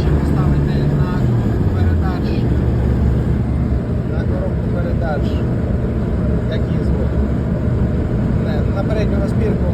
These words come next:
кріплення до коробки передач. Але, е, я вам один із елементів, ну, машина незрівнянно більш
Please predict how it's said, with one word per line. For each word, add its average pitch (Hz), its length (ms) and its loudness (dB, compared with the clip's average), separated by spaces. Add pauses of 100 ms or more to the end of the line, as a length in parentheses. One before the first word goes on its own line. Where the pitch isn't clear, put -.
(100)
кріплення - 420 0
до - 100 0
коробки - 280 0 (100)
передач. - 360 2 (720)
Але, - 200 2
е, - 120 0 (1300)
я 190 140 2
вам - 120 2 (400)
один 214 260 2
із - 140 0
елементів, - 640 0 (120)
ну, - 40 0 (100)
машина - 340 0 (100)
незрівнянно - 520 0 (140)
більш - 200 0